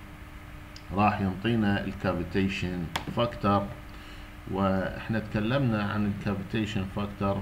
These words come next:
في موضوع ال-، التوربينات، وقلنا انه، آه، هذا الكافيتيشن factor يفيدنا في تحديد، آه، يعني أداء المضخة أو التوربين،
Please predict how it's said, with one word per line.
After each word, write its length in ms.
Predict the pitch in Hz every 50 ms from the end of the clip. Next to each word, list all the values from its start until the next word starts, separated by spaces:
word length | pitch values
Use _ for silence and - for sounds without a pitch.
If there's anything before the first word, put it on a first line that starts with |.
| - -
في 160 | 95 92 92
موضوع 440 | 90 92 95 92 101 117 120 107 95
ال-، 300 | 92 90 87 73 - 78
التوربينات، 920 | 80 80 76 - - 113 110 104 98 95 98 92 90 90 92 95 101 104 - - - - - - - - - - - - - - - - - - - - - - - - 85 87 87
وقلنا 880 | 87 90 90 90 92 90 87 95 117 127 127 113 107 104 107 110 95
انه، 640 | 98 101 98 95 95 90 92 95 95 92 92 90 90 90 - - - - - - - - - - - - - - - - - - - 85
آه، 640 | 92 95 87 82 80 76 73 71 65 62 62 60 60 60 58 - - - - - - - - - -
هذا 280 | 107 107 120 120 110 110
الكافيتيشن 720 | 101 101 - 113 101 95 95 - 104 101 101 - 104 98
factor 540 | 101 - 98 98 - - - 95 95 95 92 - - - - -
يفيدنا 500 | 85 80 - 113 113 110 95 95 95 95
في 160 | 95 - 95 90 - -
تحديد، 600 | 92 90 90 87 90 98 101 104 101 101 98 - - - - - - - - - - - - - - - - - - - - - -
آه، 840 | - 80 82 82 82 80 78 78 76 76 73 71 67 64 - 76 80
يعني 460 | 87 82 76 82 85 85 85 76 69
أداء 320 | 90 87 101 101 - 92 92
المضخة 800 | 90 90 87 87 90 95 95 92 - 95 90 87 85 85 76
أو 140 | 76 85 80
التوربين، 760 | 78 80 - - 87 80 76 80 - 110 110 107 104 110 113